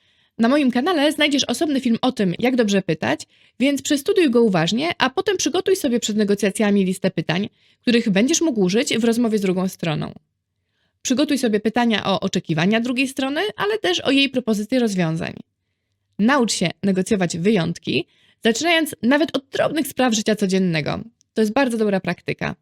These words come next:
Bądź przy tym ciekawy i pytaj. Przed negocjacjami w ramach przygotowań zastanów się też, co powiesz, jeśli to druga strona będzie zadawała ci pytania różnego rodzaju, w tym też pytania niewygodne i takie, na które nie do końca chcesz odpowiadać.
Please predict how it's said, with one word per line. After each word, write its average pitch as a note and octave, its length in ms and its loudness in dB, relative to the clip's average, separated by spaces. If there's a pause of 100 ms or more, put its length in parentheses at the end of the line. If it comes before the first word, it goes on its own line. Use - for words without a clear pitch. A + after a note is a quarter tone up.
(520)
Bądź B3 180 2
przy A3+ 140 -2
tym G#3+ 140 0
ciekawy G3 500 -2 (380)
i D4+ 100 2
pytaj. - 400 -2 (200)
Przed F#4+ 180 0
negocjacjami A#3 720 0
w D4+ 40 0
ramach D#4+ 240 2
przygotowań D#4 540 0
zastanów D#4+ 440 -2
się D4 120 -4
też, D4 220 0 (140)
co A#4 200 -2
powiesz, G3 420 0 (300)
jeśli C4 420 0 (100)
to G3 120 2
druga B3 340 2
strona A#3 580 0
będzie G3+ 260 0
zadawała G3 440 0
ci - 120 -8
pytania G#3 340 -2
różnego F#3+ 340 0
rodzaju, F3+ 460 0 (280)
w - 60 -20
tym F4 160 -2
też E4+ 140 -2
pytania C4 440 0
niewygodne A3 840 0
i D4+ 140 -4
takie, - 280 -2
na D#4 120 0
które C#4+ 380 -2 (120)
nie E3 140 -2
do B3 80 2
końca A3+ 240 0
chcesz G3 180 -2
odpowiadać. E3+ 640 -6